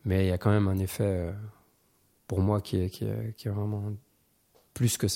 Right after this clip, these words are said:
bien plus que ça. Et, euh, ouais. Puis de voir les visages qui s'ouvrent et tout ça, euh, au fu-, au fur et à mesure, les gens qui, l'état d'esprit aussi, qui change, la joie. C'est proportionnel à la difficulté,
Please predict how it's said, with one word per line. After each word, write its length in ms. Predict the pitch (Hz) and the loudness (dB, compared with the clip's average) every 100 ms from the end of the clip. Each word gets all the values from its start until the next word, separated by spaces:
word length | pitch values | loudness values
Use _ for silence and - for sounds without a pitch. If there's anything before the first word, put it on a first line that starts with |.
| - | 0
bien 160 | 104 | 0
plus 180 | - 101 | 0 -2
que 100 | - | 0
ça. 180 | 101 127 - - - - - - - - _ _ | 0 0 -2 -18 -20 -20 -20 -20 -20 -20 _ _
Et, 140 | 101 90 | 0 2
euh, 80 | 92 98 | 0 -2
ouais. 160 | 123 92 104 | 0 0 0
Puis 100 | 101 | 2
de 40 | |
voir 140 | 101 101 | 6 6
les 80 | 101 | 4
visages 280 | 104 104 | 2 0
qui 100 | - 107 | 0 -6
s'ouvrent 340 | - 113 104 | 0 0 0
et 40 | |
tout 120 | 98 - | -4 -8
ça, 160 | - | -4
euh, 260 | 104 101 95 98 98 _ _ _ _ _ | 0 0 -2 -6 -10 _ _ _ _ _
au 60 | 131 | -12
fu-, 160 | - - | -10 -12
au 20 | |
fur 200 | - - | -4 0
et 20 | |
à 40 | 101 | 2
mesure, 440 | 101 98 104 101 | 2 2 2 2
les 100 | 95 | 0
gens 160 | 98 98 | 0 -2
qui, 220 | - 104 98 - _ _ _ _ _ _ _ _ _ | -2 -4 -6 -10 _ _ _ _ _ _ _ _ _
l'état 180 | - 104 | -2 0
d'esprit 300 | 95 - 107 | 0 2 0
aussi, 260 | 95 98 - _ _ _ _ _ _ _ _ - - _ _ - | 0 -4 -6 _ _ _ _ _ _ _ _ -6 -6 _ _ -6
qui 80 | 101 | -4
change, 280 | 107 104 | -2 -2
la 120 | 104 92 | 0 0
joie. 340 | 107 110 - _ _ _ | 2 0 -2 _ _ _
C'est 140 | - - | -14 0
proportionnel 480 | 147 160 143 131 127 | 4 6 6 6 6
à 200 | 113 110 | 6 6
la 100 | 107 | 4
difficulté, 480 | 110 - 123 135 | 0 -2 -2 -2